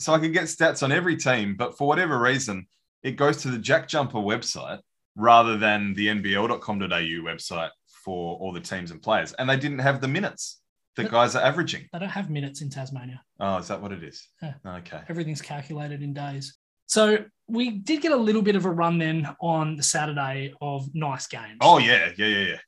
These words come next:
Speaker 1: Definitely.
Speaker 2: South East Melbourne ninety-eight beats Brisbane ninety-four in the starter.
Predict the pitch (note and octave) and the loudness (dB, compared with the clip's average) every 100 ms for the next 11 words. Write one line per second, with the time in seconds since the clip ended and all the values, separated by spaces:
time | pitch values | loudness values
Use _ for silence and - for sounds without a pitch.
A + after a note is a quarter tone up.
0 | _ G2+ F2+ E2+ - _ - A#3 A#3 A3+ | _ -10 -10 -12 -16 _ -4 0 2 0
1 | E3+ G3 F3 F3 E3 D#3 D3+ D3+ - _ | 0 0 2 2 2 0 -4 -6 -10 _
2 | D#3+ D3 - E3 D3 D#3 D3+ D3 C#3 - | -8 -8 -6 -4 -2 -2 -2 -2 -4 -6
3 | C#3+ C#3 C#3 C#3 D#3 C#3+ - C#3 B2+ F3 | -4 -4 -6 -6 -6 -6 -6 -8 -6 -10